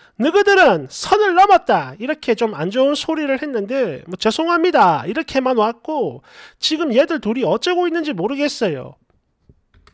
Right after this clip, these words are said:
이 번. 이 댓글이 정답이에요. 저런 이상한 며느리 아들이랑 이혼시킬 거 아니면 죽을 때까지 님 재산 단 한 푼도 주지 말고 손에 딱 쥐고 계셔야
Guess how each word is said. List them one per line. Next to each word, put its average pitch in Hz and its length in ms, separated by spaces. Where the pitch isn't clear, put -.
이 170 80
번. 202 220
이 302 140
댓글이 392 400
정답이에요. 202 1080
저런 339 260
이상한 302 320
며느리 233 800
아들이랑 311 600
이혼시킬 254 540
거 330 100
아니면 196 720
죽을 - 480
때까지 415 500
님 240 280
재산 269 340
단 214 180
한 403 300
푼도 370 240
주지 214 220
말고 196 420
손에 311 260
딱 403 240
쥐고 233 300
계셔야 180 720